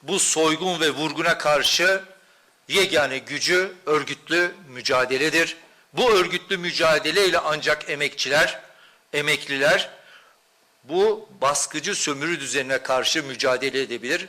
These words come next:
Bu konuda muhalefet partilerinin ortaklaştığı bir yasa teklifini bugün meclis başkanlığına sunacağız. Ee, özellikle emekçilerin sendikal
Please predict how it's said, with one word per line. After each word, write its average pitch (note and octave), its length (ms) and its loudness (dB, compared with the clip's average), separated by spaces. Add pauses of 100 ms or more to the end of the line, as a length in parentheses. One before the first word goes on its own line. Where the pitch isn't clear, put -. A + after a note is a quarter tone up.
(320)
Bu G#3+ 140 -2
konuda E3+ 640 0 (100)
muhalefet F3+ 520 0
partilerinin E3+ 380 0
ortaklaştığı D#3+ 1000 0 (260)
bir D#3+ 140 0
yasa D3+ 340 0
teklifini C#3 680 -4 (160)
bugün D#3 400 -4 (440)
meclis C#3 500 -6
başkanlığına C3 600 -2
sunacağız. D3 720 0 (960)
Ee, C#3+ 40 -6 (320)
özellikle F3+ 680 0
emekçilerin D#3+ 540 -2
sendikal E3 600 0